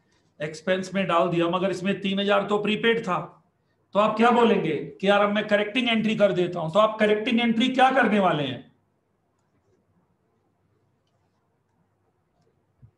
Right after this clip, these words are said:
आप इसकी correcting entry करने वाले हैं।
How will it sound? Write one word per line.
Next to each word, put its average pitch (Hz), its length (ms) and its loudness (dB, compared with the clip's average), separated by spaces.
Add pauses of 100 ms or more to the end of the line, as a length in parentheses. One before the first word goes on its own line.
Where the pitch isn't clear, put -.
(600)
आप 151 180 0
इसकी - 200 -10
correcting 160 440 -6
entry 165 280 -6
करने 151 240 -4
वाले 143 260 -4
हैं। 147 420 -12